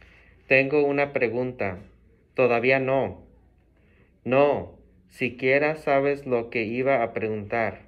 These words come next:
Está bien, pregunta. ¿Cómo te va?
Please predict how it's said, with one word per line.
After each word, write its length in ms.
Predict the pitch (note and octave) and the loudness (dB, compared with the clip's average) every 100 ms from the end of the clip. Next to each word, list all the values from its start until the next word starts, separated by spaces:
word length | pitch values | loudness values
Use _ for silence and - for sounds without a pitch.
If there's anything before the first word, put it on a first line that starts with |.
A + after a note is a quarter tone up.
| _ _ _ _ _ _ _ _ _ _ - | _ _ _ _ _ _ _ _ _ _ -6
Está 360 | A2 G#2+ C3+ C3+ | -6 0 2 4
bien, 360 | C#3 B2+ G2+ | 4 0 0
pregunta. 680 | A2 A2+ A2 B2 B2 F#2+ E2+ - _ _ _ _ _ _ _ _ _ _ _ | -4 -2 -2 -4 -4 -6 -8 -16 _ _ _ _ _ _ _ _ _ _ _
¿Cómo 340 | - C#3 D3 D3 | -2 0 0 0
te 120 | C3+ | 2
va? 320 | A#2+ A#2+ G2 | 2 -2 -6